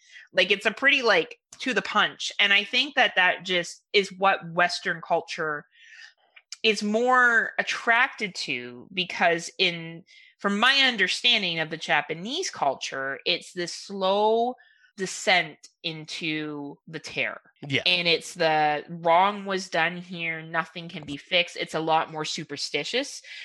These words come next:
Speaker 1: And they seem to have higher superstitions than we do as a Western culture. We tend to believe a lot in, not that Japanese don't believe in science or anything like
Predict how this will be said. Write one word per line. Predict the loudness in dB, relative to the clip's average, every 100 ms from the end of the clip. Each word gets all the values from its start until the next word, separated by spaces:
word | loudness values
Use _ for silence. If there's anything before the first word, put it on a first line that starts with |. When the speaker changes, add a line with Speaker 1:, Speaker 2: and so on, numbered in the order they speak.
| -4
Speaker 1:
And | -2 -2 -6 -6
they | 2 2
seem | 2 -6 -6 -6 -4
to | -4
have | 2 2 2
higher | 0 2 2 2 0
superstitions | -6 -12 -8 -6 -6 -6 -8
than | -8 -8
we | -8 -6
do | -4
as | -6 -6
a |
Western | -6 -6 -8 -18 -14
culture. | -14 -14 -16 -14
We | -16
tend | -14 -14 -14
to | -14
believe | -12 -12
a | -6
lot | -6 -6
in, | -10 _ _ _ -12 0
not | 0 2
that | 2
Japanese | 0 0 -10 -8
don't | -8
believe | -8 -12
in | -12
science | -16 -16 -18 -20
or | -20
anything | -20 _ -20
like | -20